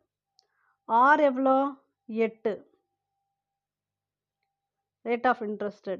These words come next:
T எவ்வளோ? மூணு. டைமு, டியூரேஷன் அப்படி கூட நான் வச்சுக்கலாம், டேர்ம் அந்த மாதிரி நான் வச்சுக்கலாம். த்ரீ இயர்ஸ், அது த்ரீ. டைமு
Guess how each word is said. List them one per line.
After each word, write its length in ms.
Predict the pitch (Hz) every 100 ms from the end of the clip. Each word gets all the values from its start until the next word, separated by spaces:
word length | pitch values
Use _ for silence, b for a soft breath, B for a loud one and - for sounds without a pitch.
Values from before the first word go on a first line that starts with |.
| -
T 120 | 277 285 269
எவ்வளோ? 260 | 247 247 262 294 285 _ 214 214
மூணு. 260 | 233 214 - _ _ _ _ _ _ _ _ 285
டைமு, 340 | 262 277 220 - _ 226
டியூரேஷன் 480 | 269 254 233 269 240
அப்படி 160 | 220 226
கூட 140 | 240 240
நான் 180 | 202 202
வச்சுக்கலாம், 420 | 202 208 220 240 254
டேர்ம் 280 | 247 240 214
அந்த 140 | 214
மாதிரி 160 | 220 240
நான் 100 | 214
வச்சுக்கலாம். 420 | 196 - 208 254 311
த்ரீ 140 | 277 277 240
இயர்ஸ், 260 | 226 226 214
அது 140 | 202 240 240
த்ரீ. 140 | 226 190 _ _ _ _ _ _ _ _ _ _ _ -
டைமு 380 | 208 208 202